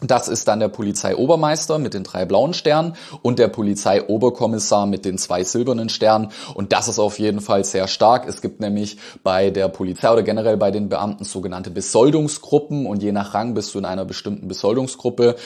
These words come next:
Und als ich zum Beispiel damals Polizist war, da wurdest du ja fertig mit dem Polizeimeister.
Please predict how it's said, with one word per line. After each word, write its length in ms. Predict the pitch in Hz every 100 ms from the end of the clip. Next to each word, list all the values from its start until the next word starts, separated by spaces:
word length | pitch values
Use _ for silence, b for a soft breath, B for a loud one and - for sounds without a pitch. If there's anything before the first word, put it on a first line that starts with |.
| B B
Und 320 | 107 107 -
als 160 | 196 135
ich 100 | 135
zum 140 | 143
Beispiel 260 | 123 123 120
damals 320 | 113 117 113
Polizist 640 | - 107 107 - 113 -
war, 260 | 113 117 B B
da 100 | 98
wurdest 300 | 98 101 101
du 60 | 101
ja 120 | 92
fertig 380 | - 113 113 110
mit 120 | 98
dem 120 | 95
Polizeimeister. 1040 | - 92 - 110 135 143 139 147 143 147